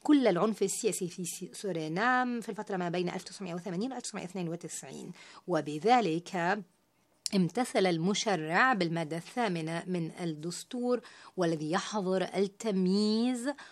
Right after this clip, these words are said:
ويضمن المساواة في الحقوق لكل المواطنين.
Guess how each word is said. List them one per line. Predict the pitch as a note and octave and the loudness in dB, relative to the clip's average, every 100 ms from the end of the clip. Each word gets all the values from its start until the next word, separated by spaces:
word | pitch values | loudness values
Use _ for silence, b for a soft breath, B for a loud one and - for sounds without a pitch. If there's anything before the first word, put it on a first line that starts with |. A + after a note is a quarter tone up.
| B - | B 0
ويضمن | F3 D#3 E3+ G#3 G3 G#3 | 2 4 2 0 0 2
المساواة | G#3 F#3 G#3 B3+ - A#3+ A#3 A#3 A#3 A#3 - - | 2 4 2 0 -2 2 4 4 4 0 -6 -20
في | - - - B3 G#3+ F3+ - | -20 -18 -8 -4 -2 0 0
الحقوق | A#3+ - B3 - A#3 - | -2 -4 -8 -2 -2 -2
لكل | G#3+ G3 - A#3+ | -4 -2 0 -2
المواطنين. | D3+ D#3 D3 - E3 - - - | -2 -6 -10 -12 -12 -12 -14 -14